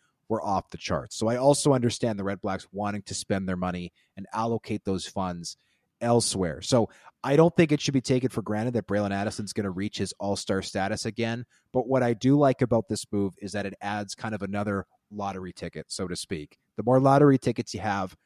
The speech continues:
the better chance that one of them is gonna hit. And if you look at a guy like Quan Bray,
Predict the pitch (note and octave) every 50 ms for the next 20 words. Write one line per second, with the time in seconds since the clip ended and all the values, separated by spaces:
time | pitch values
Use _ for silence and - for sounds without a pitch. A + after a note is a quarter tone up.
0 | _ _ - - G#2+ - B2+ B2+ C3 B2 - - A#2+ A2 A2 G#2 - A#2+ G#2+ G#2
1 | G#2 G#2+ G#2+ G#2+ G#2 G2 G2 F#2+ - - G2 F2+ E2 - - - E2 - - _
2 | _ _ _ _ _ - A2 G#2 G2 - F#2+ G#2 A#2 B2 A#2+ - C3 B2 A2+ A#2+
3 | A#2 A#2 G#2+ G2 F2 - - - G2 F#2+ F#2+ F#2 F2 A#2 C3+ C#3+ C#3 C3+ C3 B2
4 | A#2+ G#2